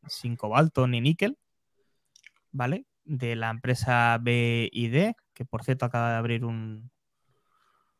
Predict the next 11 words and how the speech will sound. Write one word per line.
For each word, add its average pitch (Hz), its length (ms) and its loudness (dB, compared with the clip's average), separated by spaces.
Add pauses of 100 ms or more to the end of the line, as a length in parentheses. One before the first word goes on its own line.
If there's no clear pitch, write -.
(200)
acaba 123 320 0
de 123 60 4
abrir 120 240 2
un 117 100 -2
concesionario 120 600 0
en 120 60 0
Madrid, 123 360 2 (220)
si - 220 -4
no 117 340 -2
recuerdo 117 340 -4
mal. 208 220 2